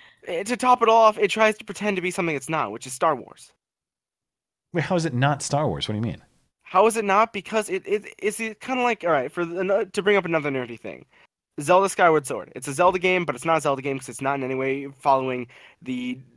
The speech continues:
Speaker 1: i-, the ideas, the usefulness, the mechanics, the interesting level
Speaker 2: Yeah.
Speaker 1: design.
Speaker 2: Yeah.
Speaker 1: It's a boring, bland thing that doesn't deserve the name.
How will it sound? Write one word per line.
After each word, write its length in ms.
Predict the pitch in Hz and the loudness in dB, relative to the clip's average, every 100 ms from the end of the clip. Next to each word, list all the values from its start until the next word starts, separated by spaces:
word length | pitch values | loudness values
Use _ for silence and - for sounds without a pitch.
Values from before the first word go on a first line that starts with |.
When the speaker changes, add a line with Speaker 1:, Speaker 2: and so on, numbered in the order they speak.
| _ - | _ -4
Speaker 1:
i-, 200 | 143 139 | 0 0
the 160 | 135 131 | 0 -4
ideas, 560 | 123 151 151 147 147 139 | -4 -2 0 2 -2 -4
the 80 | |
usefulness, 560 | 127 143 147 151 147 139 | -4 -4 -4 -6 -4 -6
the 80 | 127 | -8
mechanics, 520 | 117 156 139 139 - | -8 -4 -2 -4 -8
the 140 | 135 | -8
interesting 640 | 131 131 - 139 139 143 143 | -8 -8 -8 -6 -4 -6 -8
level 140 | - _ | -16 _
Speaker 2:
Yeah. 380 | 214 226 190 104 | -4 2 4 4
Speaker 1:
design. 300 | 90 123 123 _ - - | 0 -2 -2 _ -20 -10
Speaker 2:
Yeah. 240 | 151 160 95 | -2 0 2
Speaker 1:
It's 220 | 165 135 - | 0 -4 -8
a 140 | 170 143 | -6 -6
boring, 680 | 127 156 165 170 175 170 - _ - | -4 0 2 2 0 -4 -8 _ -14
bland 500 | 143 135 143 151 147 | -6 -2 0 0 -2
thing 260 | 143 135 | -6 -4
that 160 | 127 - | -6 -6
doesn't 260 | 123 135 131 | -6 -6 -10
deserve 300 | 120 131 113 | -10 -10 -8
the 60 | 117 | -8
name. 300 | 120 143 | -6 -8